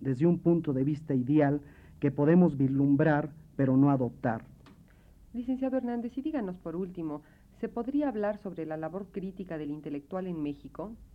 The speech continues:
Speaker 1: Claro que sí. A través de, en México, a través de nuestra historia, hemos visto que varios intelectuales, no todos, afortunadamente, han seguido más a los hombres que a las ideas. Para mí, el intelectual crítico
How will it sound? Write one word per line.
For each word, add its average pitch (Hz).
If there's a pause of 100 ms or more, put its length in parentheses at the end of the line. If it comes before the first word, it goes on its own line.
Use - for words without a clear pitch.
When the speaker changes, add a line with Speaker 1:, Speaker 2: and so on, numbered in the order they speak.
(640)
Speaker 1:
Claro 170
que 143
sí. 139
A 135
través 175
de, 208
en 165
México, 160 (140)
a 143
través 156
de 190
nuestra 147
historia, 139 (320)
hemos 180
visto 143 (100)
que 143
varios 180
intelectuales, 135 (120)
no 156
todos, 151
afortunadamente, 139 (460)
han 190
seguido 170
más 165
a 147
los 131
hombres 165 (220)
que 131
a 127
las 131
ideas. 127 (600)
Para 156
mí, 208
el 151
intelectual 143
crítico 143